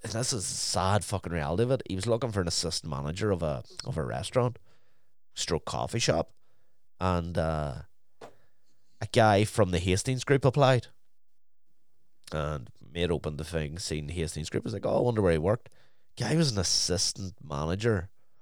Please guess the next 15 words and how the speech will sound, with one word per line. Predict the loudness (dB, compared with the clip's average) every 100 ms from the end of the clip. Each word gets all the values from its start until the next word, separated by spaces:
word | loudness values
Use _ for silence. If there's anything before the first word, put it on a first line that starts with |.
| -20 -20 -20 -2
of | 4 4 2 -14 -20 -4
possibly | 4 6 6 4 2 4 2
one | 2 0 0 2
of | 0 0
the | -2 -2 0
busiest | 2 4 2 2 0
restaurants | 0 2 0 2 2 2 -2 -10 -14 -20 -12 -2
in | 2
a | 4
hotel | 2 2 0 0 0
in |
Northern | 0 -2 -2 -4
Ireland. | -2 -4 -6 -18 -20 -20 -20 -20 -20 -20 -20 -20 -20 -20 -14 -4
And | 0 4
now, | 4 4 2